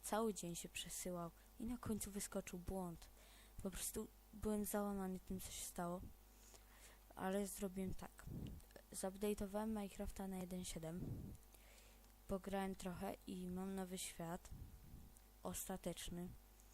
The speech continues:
I na tym świecie będziemy grać już do końca, myślę, tego sezonu. Zdążyłem już sobie wybudować jakiś domek tam początkowy, piękny to on nie jest. Byłem w jaskiniach, diaksów żadnych nie znalazłem niestety.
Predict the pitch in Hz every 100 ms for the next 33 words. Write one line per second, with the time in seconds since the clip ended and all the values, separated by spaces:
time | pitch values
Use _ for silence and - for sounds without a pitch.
0 | - - - - - 202 202 196 - 196
1 | - 180 180 180 185 180 180 180 180 -
2 | - - 175 175 175 - - - - -
3 | - - - - - - - - - -
4 | - - - - - - - - - -
5 | 196 - 185 - 190 185 185 180 - 180
6 | 175 - - - - 196 247 277 - -
7 | - - - - - - - - - 339
8 | 214 - 226 220 220 202 196 - 190 190
9 | 180 180 180 180 - - - - 196 202
10 | 196 - 202 202 - - - - - 185
11 | - 190 - 190 180 180 196 185 - 180
12 | - 165 170 190 196 190 - 190 185 175
13 | 175 - - 208 202 196 190 196 190 180
14 | - 180 180 175 175 175 175 175 170 185
15 | 196 196 190 - 202 - 247